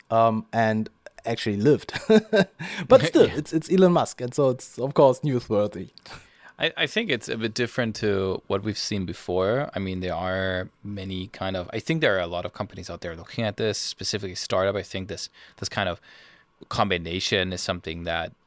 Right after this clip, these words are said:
Speaker 2: I think a lot of people are looking at because it's a very exciting place. And also, I think it's part of the sci-fi universe that we always think of. I mean, uh, it doesn't have to be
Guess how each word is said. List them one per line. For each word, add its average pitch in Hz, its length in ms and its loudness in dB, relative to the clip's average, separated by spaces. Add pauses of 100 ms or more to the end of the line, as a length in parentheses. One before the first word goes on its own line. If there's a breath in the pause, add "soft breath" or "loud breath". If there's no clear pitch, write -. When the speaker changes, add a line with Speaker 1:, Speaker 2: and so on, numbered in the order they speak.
(320)
Speaker 2:
I - 40 -18
think 113 160 -4
a 98 40 -6
lot 92 160 0
of 95 80 -8
people 101 200 -6
are 87 180 -4
looking 92 340 -4
at 85 100 -8
because 90 300 -8
it's - 120 -10
a - 40 -8
very 87 160 -4
exciting 87 400 -6
place. 92 360 -4
And 92 120 -6
also, 90 260 -6
I 95 60 -8
think 98 200 -10
it's - 140 -16
part 95 260 -4
of 92 80 -12
the 98 60 -10
sci-fi 95 720 -2
universe 98 460 -8
that - 180 -6
we 90 60 -6
always 90 200 -6
think 98 200 -4
of. 135 260 2
I 95 40 -6
mean, 92 320 -8 (420 loud breath)
uh, 92 360 2 (180)
it 117 100 -4
doesn't 131 180 4
have 123 160 2
to 120 80 -4
be 104 540 2